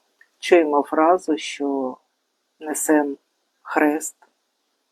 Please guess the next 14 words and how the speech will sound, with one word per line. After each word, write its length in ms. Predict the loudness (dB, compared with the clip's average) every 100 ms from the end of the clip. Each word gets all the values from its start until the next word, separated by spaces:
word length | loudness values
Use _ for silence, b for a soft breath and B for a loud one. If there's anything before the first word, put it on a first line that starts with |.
| _ _ _ _ _ _ _ -2
А 80 |
далі 260 | 4 6 6
ми 120 | 2
чуємо 340 | 2 2 2 2
до 80 |
тієї 320 | 0 4 4 4
фрази 420 | 2 -2 0 0
іншу 300 | -2 -8 -12
фразу, 460 | -4 0 0 -2
що 200 | -6 -10 -10
кожен, 560 | 0 2 2 -2 -4 -8 _ _ _ _ _ _ _
кожному 500 | 4 4 2 -2 0
дано 320 | 0 0 -2
нести 380 | -6 -10 -4